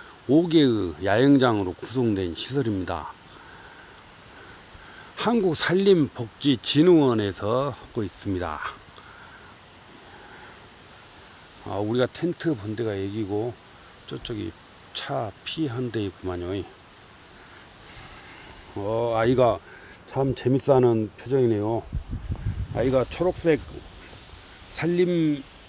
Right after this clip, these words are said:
그 신선한 공기를 얼마나 많이 먹었던가 머리까지 파랗게 초록색으로, 초록색으로 변했어요. 지금, 지금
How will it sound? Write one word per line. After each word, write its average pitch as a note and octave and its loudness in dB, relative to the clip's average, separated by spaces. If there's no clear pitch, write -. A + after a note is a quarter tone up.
그 A#2+ 2
신선한 D#3+ 0
공기를 A#2+ -2
얼마나 C#3+ 0
많이 A#2+ 0
먹었던가 G#2 -6
머리까지 A#2 -4
파랗게 C3 -4
초록색으로, G#2+ -6
초록색으로 C#3 0
변했어요. F2+ -6
지금, A2 -4
지금 A2 -2